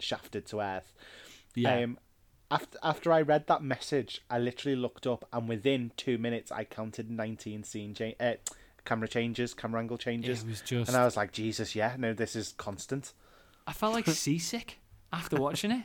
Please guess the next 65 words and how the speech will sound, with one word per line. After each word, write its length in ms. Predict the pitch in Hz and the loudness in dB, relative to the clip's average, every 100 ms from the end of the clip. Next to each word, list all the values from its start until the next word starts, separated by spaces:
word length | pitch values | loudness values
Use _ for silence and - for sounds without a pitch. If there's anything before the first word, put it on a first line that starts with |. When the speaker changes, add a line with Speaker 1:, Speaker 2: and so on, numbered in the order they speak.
| - | -4
Speaker 2:
Like, 240 | 196 190 180 | 2 2 6
like, 400 | 170 151 165 190 | 4 4 0 2
and 220 | 180 175 | 2 4
just 160 | 196 | 4
that 180 | 190 170 | 4 4
bit, 280 | 160 226 - | 6 4 2
just 140 | 202 | -2
the 100 | 233 | -2
start 320 | - 170 185 - | 6 6 6 4
bit. 160 | 220 - - - - | -2 -4 -16 -16 -2
What, 160 | 208 | 2
I 60 | 196 | 6
mean, 160 | 190 | 4
Kenneth 340 | 170 202 214 214 | 4 0 0 2
Branagh 300 | 160 160 160 | 4 4 4
directed 400 | 127 123 139 131 | 4 4 0 -2
this. 340 | 80 - - - - - - - - - 131 117 | -8 -10 -16 -18 -16 -16 -16 -20 -20 -10 -10 -8
Kenneth 300 | - 143 143 | -4 -2 0
Branagh 240 | - 120 117 | 0 2 2
is, 100 | 113 | 0
you 120 | 123 | -4
know, 40 | 98 | -6
he's 120 | 104 | -8
a, 40 | 107 - | -12 -14
he's 120 | 139 120 | -6 -6
a 40 | |
good 280 | 113 120 113 | -2 0 0
actor 380 | 101 - 117 110 | 0 -2 -2 -2
and 100 | 107 | -2
he's 120 | 104 | -4
a 40 | 95 | -6
good 240 | 95 95 | -6 -8
director. 480 | 92 95 - 123 123 - - - | -8 -8 -6 -4 -6 -8 -20 -6
Speaker 1:
Yeah. 200 | 113 98 | -2 2
Speaker 2:
But, 260 | 117 110 - | 2 0 -2
and, 240 | 156 151 - - - - 131 | -6 -6 -6 -16 -20 -16 -4
but, 260 | 143 131 - | 0 0 0
I 80 | 135 | 0
mean, 200 | 127 131 | 0 -2
I've 160 | 127 123 | -4 0
got 180 | 143 127 | 2 2
a 40 | |
lot 160 | 117 101 | 0 -4
to 80 | 120 | -2
say 160 | 123 | 2
about 180 | 120 120 | 2 0
the 80 | 117 | -2
film, 340 | 123 107 92 - | -2 -2 -4 -6
but 340 | 110 101 - - - - _ _ _ | -4 -4 -8 -16 -20 -20 _ _ _
what 280 | 120 123 139 | -6 -6 -4
was 140 | 123 | -2
with 100 | 123 | 0
all 120 | 123 113 | 0 -2
the 100 | 92 | -6
angles? 600 | 101 117 127 131 - - | -6 -4 -4 -4 -8 -16
It 120 | - | -16
was 80 | 101 | -10
Speaker 1:
Yeah, 60 | 90 | -8
there 80 | 85 | -6
was 140 | 87 | -4
Speaker 2:
just 120 | 90 82 | -4 -4
Speaker 1:
a 40 | |
lot. 200 | 85 82 | -6 -4
Speaker 2:
like, 200 | 143 - | -6 -4
literally, 460 | 139 160 - 180 | -2 0 2 2